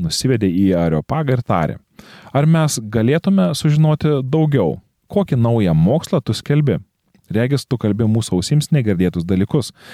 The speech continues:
taigi norėtume sužinoti, kas tai būtų.“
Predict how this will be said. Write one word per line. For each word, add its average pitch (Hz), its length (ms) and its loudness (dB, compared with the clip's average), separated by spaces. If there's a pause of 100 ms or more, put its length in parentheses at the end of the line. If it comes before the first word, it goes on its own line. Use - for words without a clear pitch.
(140)
taigi 139 200 0
norėtume 120 420 0
sužinoti, 117 540 0
kas - 380 -8
tai 90 240 0
būtų.“ 87 460 -2